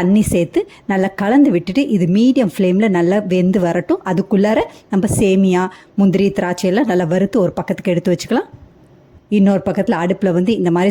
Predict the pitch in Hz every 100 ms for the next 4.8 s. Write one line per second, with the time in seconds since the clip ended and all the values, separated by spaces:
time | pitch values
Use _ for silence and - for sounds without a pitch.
0 | - 180 - - 185 175 160 185 240 254
1 | 185 170 175 196 269 330 - 190 135 202
2 | 190 175 175 196 277 175 185 180 190 175
3 | - 190 214 381 - _ _ _ _ _
4 | _ _ _ _ - 220 247